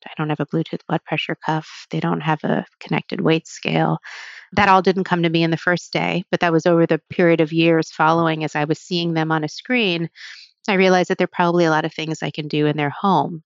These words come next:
to help take care of them. And then we start doing it to clinics. So, you know, now it seems very commonplace that we Zoom all the time, but remember, we didn't <laughs> before two years ago. This is not that common in medicine.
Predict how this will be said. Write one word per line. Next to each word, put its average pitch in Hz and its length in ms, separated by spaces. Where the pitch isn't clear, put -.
to 160 80
help 165 220
take - 200
care 175 220
of 156 140
them. 170 280
And 190 120
then 220 100
we 247 100
start 214 260
doing 214 220
it 202 100
to 185 80
clinics. - 760
So, 170 360
you 220 100
know, 202 60
now 196 300
it 214 120
seems 185 280
very 180 240
commonplace 185 720
that 180 120
we 175 100
Zoom 170 400
all 175 120
the 175 100
time, 180 320
but 175 120
remember, 190 440
we 160 140
didn't 175 500
<laughs> - 40
before 190 280
two - 180
years 180 300
ago. 170 240
This 180 180
is 175 140
not 170 220
that 165 140
common 165 320
in 165 100
medicine. 165 500